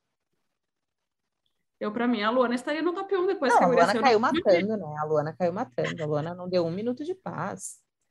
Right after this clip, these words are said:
Speaker 2: Ela já meteu logo de cara, "Eu tô aqui, tu tá comigo também, por mim, vamos, vamos."
Speaker 1: Uhum.
Speaker 2: Caiu matando ali, ela não,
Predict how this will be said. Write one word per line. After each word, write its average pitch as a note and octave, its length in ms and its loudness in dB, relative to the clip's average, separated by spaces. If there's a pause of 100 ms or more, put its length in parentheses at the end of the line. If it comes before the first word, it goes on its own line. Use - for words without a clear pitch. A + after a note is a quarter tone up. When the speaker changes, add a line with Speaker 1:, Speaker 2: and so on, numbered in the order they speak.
(240)
Speaker 2:
Ela D#3+ 220 4
já F#3+ 160 0
meteu A3+ 260 0
logo A#3 200 0
de B3 100 -14
cara, A#3+ 220 0
"Eu A3+ 100 -2
tô - 80 -4
aqui, G3+ 280 -2
tu G#3+ 100 -12
tá G3+ 160 0
comigo F3+ 340 -6
também, E3 640 -2
por A#3+ 140 -2
mim, G3+ 200 -6
vamos, F3+ 360 0
vamos." A3 640 2 (320)
Speaker 1:
Uhum. B3+ 680 -2 (220)
Speaker 2:
Caiu A#3+ 200 -12
matando A#3 640 0
ali, D3 160 -4
ela D3+ 240 -8
não, C#4+ 640 -6